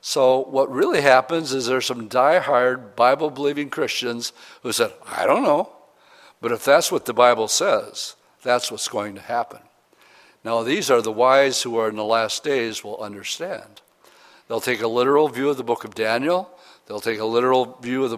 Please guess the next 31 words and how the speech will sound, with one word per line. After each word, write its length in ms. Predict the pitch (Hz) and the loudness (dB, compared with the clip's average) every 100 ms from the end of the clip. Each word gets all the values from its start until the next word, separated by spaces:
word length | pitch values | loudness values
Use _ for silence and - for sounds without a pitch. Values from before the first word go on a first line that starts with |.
| 107 | -4
book 180 | 135 - | -4 -4
of 160 | 123 107 | -8 0
Revelation, 720 | 117 110 110 120 - 180 202 _ _ - _ - _ | 0 2 0 0 -2 -4 -8 _ _ -20 _ -20 _
and 140 | 127 117 | -6 2
they'll 200 | 117 110 | 2 2
go, 180 | 117 | -2
"Holy 240 | 113 135 151 | 0 -2 -2
smokes, 540 | - 175 165 - - | -4 -4 -8 -8 -10
the 100 | - | -12
biggest 400 | 98 135 143 123 | -6 -6 -4 -4
sign 440 | - 131 131 131 131 | 0 0 2 -2 -2
ever, 400 | 135 160 123 - _ _ _ | -2 0 -4 -10 _ _ _
the 80 | 120 | -10
parable 420 | - 143 139 135 | -2 0 0 -2
of 80 | 127 | -4
the 100 | 135 | -8
fig 260 | - 175 | -6 -8
tree. 300 | 143 139 104 - _ _ _ _ _ - | -6 -6 -6 -8 _ _ _ _ _ -8
It 140 | 120 | -4
wasn't 400 | 131 131 143 139 | 0 0 0 -4
there, 280 | 139 147 156 | -2 0 0
now 280 | 117 131 131 | 2 2 0
it's 180 | 120 - | -4 -2
there." 400 | 123 123 170 - _ - - - - | 2 2 0 -6 _ -20 -20 -20 -10
And 80 | 127 | -6
it's 120 | 117 | -2
one 180 | 139 135 | 0 0
of 40 | |
the 80 | 131 | -2
most 340 | 131 120 - | -4 -4 -6
productive, 1080 | - 120 104 101 165 175 - 113 113 143 - | -8 -10 -10 -4 -4 -4 -8 -8 -8 -14 -20